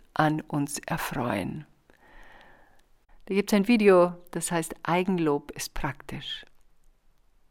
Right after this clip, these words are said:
Sich an uns selbst zu erfreuen, das dauert manchmal.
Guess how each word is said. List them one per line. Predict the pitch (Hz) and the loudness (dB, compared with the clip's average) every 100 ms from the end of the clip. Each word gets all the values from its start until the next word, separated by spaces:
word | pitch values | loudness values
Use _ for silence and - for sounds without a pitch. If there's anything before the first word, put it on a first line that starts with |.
| _ - - - - | _ -20 -20 -20 -8
Sich | - 214 | -2 6
an | 214 220 | 8 8
uns | 214 | 10
selbst | 220 226 233 - | 10 10 6 0
zu | 190 | 4
erfreuen, | 175 170 - 160 151 151 165 160 - - - - - _ _ _ _ _ - - | 4 4 2 4 4 2 -2 -6 -14 -20 -20 -20 -20 _ _ _ _ _ -20 -10
das | - | -2
dauert | 180 165 151 147 | 2 4 2 2
manchmal. | 147 - 151 139 165 | -2 -2 -2 -2 -2